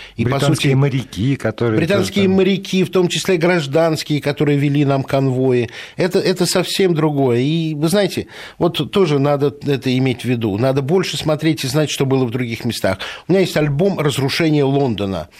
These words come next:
Speaker 1: э, в сороковом году, в одном сороковом году, ну и чуть позже.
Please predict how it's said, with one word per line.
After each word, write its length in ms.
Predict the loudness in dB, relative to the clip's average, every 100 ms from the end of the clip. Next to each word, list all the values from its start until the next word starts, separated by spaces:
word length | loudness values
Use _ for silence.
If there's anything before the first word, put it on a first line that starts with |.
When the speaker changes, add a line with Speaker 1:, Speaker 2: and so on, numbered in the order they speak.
| -20 -16 -4
Speaker 1:
э, 120 | -2
в 60 | 0
сороковом 480 | -2 0 0 0
году, 320 | 0 0 -2 -4
в 200 | -4 -2
одном 340 | -2 0 0 0
сороковом 440 | -4 -2 0 0
году, 260 | -2 0 0
ну 140 | 2
и 100 | 0
чуть 220 | -2 -8
позже. 420 | -2 -4 -4 -10